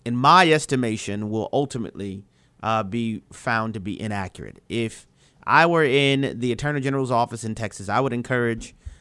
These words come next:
uh, the A G there to countersue the federal government for failure to enforce, uh, immigration laws. This, this may create a situation, uh, because the district, the, uh, ge-, the Attorney General's office under Merrick Garland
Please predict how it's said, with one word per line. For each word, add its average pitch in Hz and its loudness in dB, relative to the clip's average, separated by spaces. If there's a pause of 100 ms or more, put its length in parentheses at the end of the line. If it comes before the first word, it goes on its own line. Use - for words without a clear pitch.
(120)
uh, 107 2
the 101 -4
A 120 -2
G 120 -2
there 110 -2
to 113 -8
countersue 113 -2 (600)
the 113 -4
federal 131 2
government 110 0 (300)
for 123 -2
failure 143 2
to 127 -6
enforce, 117 -4 (420)
uh, 101 -2
immigration 120 -2
laws. 73 -8
This, 135 -2
this 135 -6
may 135 4
create 131 -2
a 113 -2
situation, 95 -8 (380)
uh, 98 -8
because 135 0
the 104 -4
district, 113 -6 (160)
the, 113 -4
uh, 110 -2
ge-, 113 -4
the 95 -8 (200)
Attorney 139 0
General's 123 0
office 110 0
under 101 -4
Merrick 113 -2
Garland 104 0